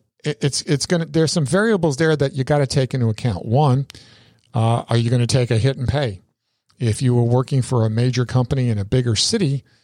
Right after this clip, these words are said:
you know, they're gonna pay you the big dollars to be in that big town. But it costs you big bucks to live there. You know,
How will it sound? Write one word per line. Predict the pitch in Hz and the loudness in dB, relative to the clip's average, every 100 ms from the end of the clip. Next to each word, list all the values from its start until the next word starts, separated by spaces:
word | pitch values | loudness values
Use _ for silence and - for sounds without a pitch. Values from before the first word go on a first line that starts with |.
| _ _ | _ _
you | 151 | -2
know, | 135 | 0
they're | 147 | 2
gonna | 156 156 | 0 0
pay | - 185 | 0 2
you | 160 | 2
the | 123 | 2
big | 113 113 | 0 0
dollars | 120 107 113 113 | 0 0 0 -2
to | - | -2
be | 120 127 | -2 0
in | 117 | 0
that | 107 110 | -2 -2
big | 117 107 | -4 -4
town. | - 208 117 78 _ _ _ _ _ _ _ _ - - | -6 -4 -4 -8 _ _ _ _ _ _ _ _ -20 -2
But | 156 226 | 0 2
it | 131 | 0
costs | - 147 135 | 0 0 2
you | 139 | 0
big | 123 139 117 | 2 0 0
bucks | 135 - | -2 -2
to | - | -2
live | 170 269 320 | 0 0 0
there. | 107 76 | -4 -4
You | 143 143 | -4 -2
know, | 120 | -2